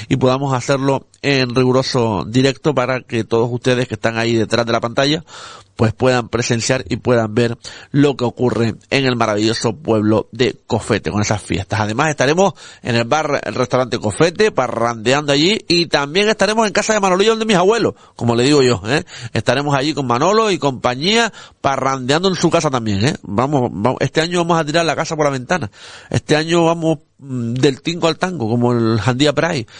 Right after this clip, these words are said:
Estamos aquí y estamos para allá, estamos para allá, estamos para aquí.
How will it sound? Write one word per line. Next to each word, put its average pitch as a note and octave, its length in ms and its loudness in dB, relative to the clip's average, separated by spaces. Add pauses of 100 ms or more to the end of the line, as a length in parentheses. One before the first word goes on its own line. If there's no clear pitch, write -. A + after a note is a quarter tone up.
(160)
Estamos C3+ 340 -2
aquí C#3 280 -4
y G#3 60 -2
estamos D3+ 260 0
para A#2 160 0
allá, D#2 80 0
estamos C3 260 -6
para B2+ 160 0
allá, - 100 0
estamos D3+ 220 -6
para B2+ 120 0
aquí. A2 140 -4